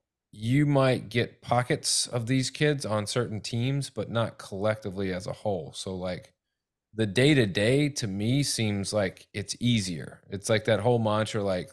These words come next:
"We're gonna make practice really hard. That way games are, you know, a breeze." You were making your travel ball really, really hard. That way during high school, like, you, you,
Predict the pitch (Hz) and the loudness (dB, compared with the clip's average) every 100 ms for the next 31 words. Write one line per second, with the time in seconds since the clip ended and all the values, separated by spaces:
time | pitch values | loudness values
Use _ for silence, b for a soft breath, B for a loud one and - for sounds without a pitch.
0 | - 113 131 120 110 - 110 107 107 101 | -6 0 2 2 0 0 0 0 -2 -2
1 | 104 95 98 104 110 92 98 80 98 80 | 0 2 4 2 2 0 -4 -2 -4 -4
2 | 87 95 101 101 - 92 90 87 85 - | -4 -2 -2 -4 -6 -2 0 0 -2 -8
3 | _ _ _ _ _ - 95 87 78 _ | _ _ _ _ _ -10 -6 -6 -8 _
4 | - 90 104 82 - - - _ _ _ | -4 0 0 0 -4 -14 -14 _ _ _
5 | _ _ _ _ _ - 143 156 139 123 | _ _ _ _ _ 2 4 6 6 4
6 | 120 120 113 104 98 - 123 117 107 104 | 2 2 0 0 0 2 2 2 0 0
7 | 101 98 - _ _ 98 123 131 117 113 | 0 -2 -8 _ _ -2 4 6 6 4
8 | 107 95 123 110 98 107 82 107 95 101 | 2 4 4 4 2 -2 -2 -4 -2 -2
9 | 95 110 110 107 - 101 95 92 87 - | -2 0 -2 -2 -4 -2 -2 -2 -4 -8
10 | _ _ _ _ 95 113 123 107 101 - | _ _ _ _ -6 -2 -2 -4 -8 -6
11 | 117 64 | -6 -6